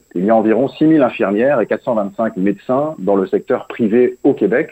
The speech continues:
d'après leur ordre professionnel respectif. Et il y en a probablement plus aujourd'hui, puisqu'on sait qu'un certain nombre,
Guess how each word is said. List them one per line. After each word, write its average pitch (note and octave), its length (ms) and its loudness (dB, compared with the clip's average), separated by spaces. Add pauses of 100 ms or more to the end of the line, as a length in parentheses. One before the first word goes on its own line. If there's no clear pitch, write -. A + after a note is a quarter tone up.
d'après G2 260 -2
leur F#2+ 120 0
ordre G#2 180 0
professionnel F#2+ 600 -4
respectif. F2 600 -6 (360)
Et F2 80 0
il - 20 2
y - 20 0
en F2 60 2
a F2 60 2
probablement B2 500 2
plus - 260 0
aujourd'hui, G#2 460 2
puisqu'on - 260 -14
sait A#2 140 -6
qu'un G2 140 -6
certain F#2+ 260 -6
nombre, G#2+ 360 -2